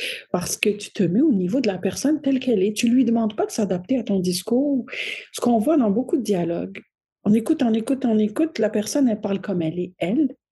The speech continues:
mais est-ce qu'elle m'a demandé si ça m'intéressait, l'intérêt ? Est-ce qu'elle s'est intéressée à ce qui me motivait, moi ? Tout ça, c'est pas automatiquement fait. Ça se prépare très bien.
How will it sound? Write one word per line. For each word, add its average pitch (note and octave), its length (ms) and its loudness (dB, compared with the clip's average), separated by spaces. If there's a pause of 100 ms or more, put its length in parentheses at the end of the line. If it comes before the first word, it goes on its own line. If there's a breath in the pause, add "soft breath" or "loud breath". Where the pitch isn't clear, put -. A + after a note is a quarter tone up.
(480)
mais F#3 140 2
est-ce G3 160 -2
qu'elle F#3 180 2
m'a F3 520 -2 (280)
demandé A3 920 2 (300 loud breath)
si - 240 0
ça G3 120 2
m'intéressait, F3+ 640 0
l'intérêt ? F#3 720 0
Est-ce - 180 0
qu'elle G3+ 340 2
s'est G3 280 0
intéressée G3 500 0
à F#3+ 140 0
ce - 80 -16
qui G3+ 120 0
me G3 60 4
motivait, F#3 520 0
moi ? F#3 340 2 (720 loud breath)
Tout C#4 160 2
ça, C4 500 -4 (440)
c'est - 220 -4 (280)
pas B3+ 120 2
automatiquement F#3 720 -2
fait. - 140 -2
Ça F#3+ 140 -4
se F#3+ 80 -6
prépare F3+ 340 -2
très - 180 0
bien. F#3 260 -2